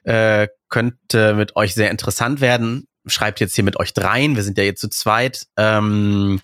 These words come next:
ja, glaubst du, glaubst du an sowas? Ich, wenn ich bei YouTube unterwegs bin und irgendwie das tiefste Loch der Erde in Russland mir Videos anschaue oder irgendwelche mysteriösen Sender irgendwie in der Ukraine, die irgendwelche Signale funken und man weiß nicht, was das ist oder,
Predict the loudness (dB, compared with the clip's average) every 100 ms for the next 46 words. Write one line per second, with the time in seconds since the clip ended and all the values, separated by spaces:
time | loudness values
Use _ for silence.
0 | -8 _ _ _ -2 0 0 0 2 2
1 | 2 0 0 0 0 2 2 0 -2 -2
2 | -4 -4 -6 -2 0 2 2 2 0 0
3 | 0 0 -2 0 2 4 2 2 2 2
4 | 0 -2 -4 -2 0 2 2 2 0 0
5 | 2 2 0 0 0 -2 0 0 -2 -6
6 | -14 -20 -20 _ 2 2 2 2 0 -2
7 | -2 2 2 4 2 2 2 2 2 2
8 | 0 2 2 4 2 2 2 2 2 2
9 | 0 2 2 2 0 -2 -2 2 2 2
10 | 2 2 2 2 0 0 0 2 0 0
11 | 0 0 0 0 2 2 0 0 0 0
12 | -2 0 0 0 0 2 4